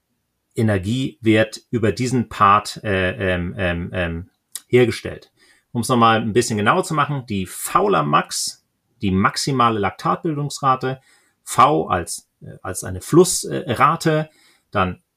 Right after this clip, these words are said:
äh, L A für Laktat und Max, also die Max-, der maximale Laktatfluss,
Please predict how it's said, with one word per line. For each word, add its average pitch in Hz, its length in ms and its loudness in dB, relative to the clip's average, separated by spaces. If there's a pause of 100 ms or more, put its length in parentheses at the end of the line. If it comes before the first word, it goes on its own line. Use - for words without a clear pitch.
(340)
äh, 95 260 -8
L 101 240 -6
A 117 260 6
für - 140 -4
Laktat 98 400 2
und 104 100 0
Max, 110 280 0
also 95 160 -4
die 98 80 -2
Max-, 101 220 -2
der 104 100 -2
maximale 104 600 -2
Laktatfluss, - 1200 0